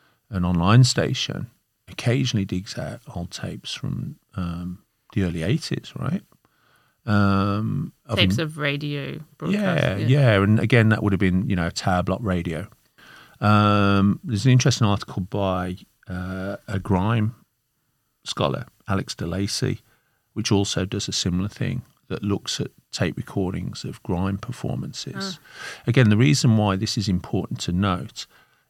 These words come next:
Speaker 1: is if we look within the last twenty years, it's amazing to talk about grime as, you know, twenty years old. But when grime started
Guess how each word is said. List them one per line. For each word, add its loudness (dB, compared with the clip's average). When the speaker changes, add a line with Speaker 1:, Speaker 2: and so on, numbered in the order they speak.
Speaker 1:
is -2
if 0
we 6
look 0
within 2
the 0
last -4
twenty 2
years, -4
it's -8
amazing 4
to -12
talk -2
about -2
grime -4
as, -10
you -10
know, -8
twenty -2
years -8
old. -4
But -4
when 6
grime 4
started -6